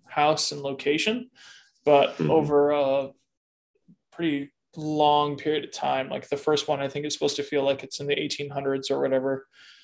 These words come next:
Speaker 1: And then
Speaker 2: Mm.
Speaker 1: the second one is supposed to be modern day. And then the third one is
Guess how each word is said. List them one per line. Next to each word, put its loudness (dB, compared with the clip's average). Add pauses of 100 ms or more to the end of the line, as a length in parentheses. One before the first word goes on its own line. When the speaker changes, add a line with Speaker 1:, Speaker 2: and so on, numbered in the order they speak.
(320)
Speaker 1:
And 0
then 4
Speaker 2:
Mm. 2
Speaker 1:
the 0
second 2
one 0
is 0
supposed 0
to -6
be -8
modern 0
day. 4
And -2
then -10
the -12
third -2
one -6
is -6